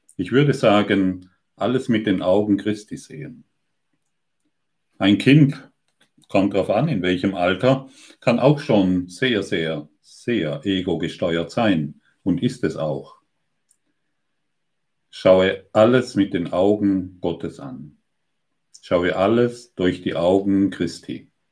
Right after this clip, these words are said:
Lass alles durch die, durch den Segen Christi in dir heilen. Danke, Andreas. Tom Tom.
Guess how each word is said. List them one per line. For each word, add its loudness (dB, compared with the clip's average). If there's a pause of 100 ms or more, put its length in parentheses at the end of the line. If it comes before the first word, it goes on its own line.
(540)
Lass 0
alles 4
durch 0
die, -2 (180)
durch 4
den 2
Segen 4
Christi -2
in -2
dir -4
heilen. -12 (2500)
Danke, -2
Andreas. -10 (760)
Tom 4
Tom. 2